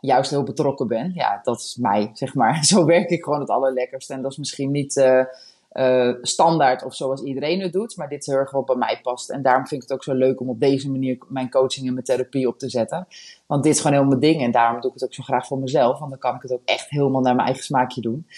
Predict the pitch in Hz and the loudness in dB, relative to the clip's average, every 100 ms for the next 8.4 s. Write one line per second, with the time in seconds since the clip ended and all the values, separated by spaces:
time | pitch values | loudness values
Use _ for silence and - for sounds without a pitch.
0 | - - - 220 214 202 196 175 170 160 | -20 -12 0 2 4 2 0 2 2 4
1 | 147 - 151 160 135 131 127 139 131 127 | 0 0 0 0 -2 -4 -2 -4 -4 -2
2 | 131 170 - - 147 135 - 131 - - | -2 -4 -12 -8 -2 -2 -2 -8 -8 -6
3 | 139 131 120 110 107 - 123 120 135 156 | -2 -2 0 -2 -2 -2 0 2 0 -2
4 | - 139 107 110 131 131 135 113 107 127 | -8 -4 -2 0 2 2 0 2 2 2
5 | 127 117 120 120 127 131 127 131 127 120 | -2 -2 -2 0 -2 -4 -6 -4 -4 -4
6 | 127 127 120 117 139 139 - 135 131 127 | 0 0 0 -6 -10 -6 0 2 2 0
7 | - _ _ _ - - - 180 - 202 | -10 _ _ _ 0 2 0 -6 -4 0
8 | 180 180 170 160 | 2 4 4 2